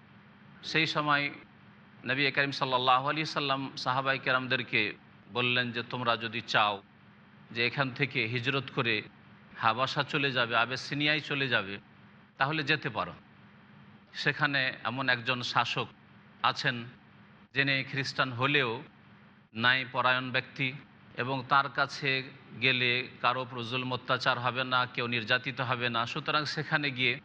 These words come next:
তোমরা আশ্রয় নিতে পারো।" রাসূলুল্লাহ সাল্লাল্লাহু আলাইহি সাল্লামের সাহাবায়ে কেরামরা অনেকেই হিজরত করে গিয়েছিলেন, এই হাবাসার হিজরত, যা সিরাতের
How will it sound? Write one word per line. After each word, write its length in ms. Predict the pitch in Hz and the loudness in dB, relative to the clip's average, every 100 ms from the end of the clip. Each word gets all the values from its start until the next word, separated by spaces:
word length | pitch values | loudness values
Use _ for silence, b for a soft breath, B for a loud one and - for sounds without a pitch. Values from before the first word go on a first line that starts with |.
| - - - - | -16 -20 -20 -8
তোমরা 260 | 123 123 120 | 0 2 4
আশ্রয় 420 | 127 123 - 151 | 2 0 0 0
নিতে 260 | 127 113 107 | -2 -6 -8
পারো।" 220 | 101 82 - - - - - | -10 -12 -16 -20 -20 -20 -8
রাসূলুল্লাহ 500 | 127 131 165 135 147 | -4 -2 0 0 0
সাল্লাল্লাহু 440 | 151 135 135 131 139 | 0 0 0 4 2
আলাইহি 100 | 139 | 0
সাল্লামের 320 | 135 135 143 - - - - - - | -2 0 -2 -4 -18 -20 -20 -20 -14
সাহাবায়ে 480 | - - 123 135 135 | -6 0 2 2 2
কেরামরা 420 | 131 135 135 135 | 0 0 2 2
অনেকেই 580 | 110 123 131 131 143 110 - - - - 110 | 2 2 2 2 2 0 -6 -20 -20 -10 -6
হিজরত 300 | 127 143 131 | 0 0 -2
করে 180 | 147 135 | -2 0
গিয়েছিলেন, 480 | 123 117 - 135 151 - | 0 -2 -2 -4 -4 -4
এই 120 | 127 | -4
হাবাসার 500 | 120 120 123 120 120 | 0 0 2 0 -2
হিজরত, 460 | 113 101 107 123 139 | -2 -4 -4 -6 -2
যা 240 | 117 101 101 - - - - | 0 2 0 -6 -20 -20 -18
সিরাতের 580 | - 139 127 117 123 | -6 0 2 0 -2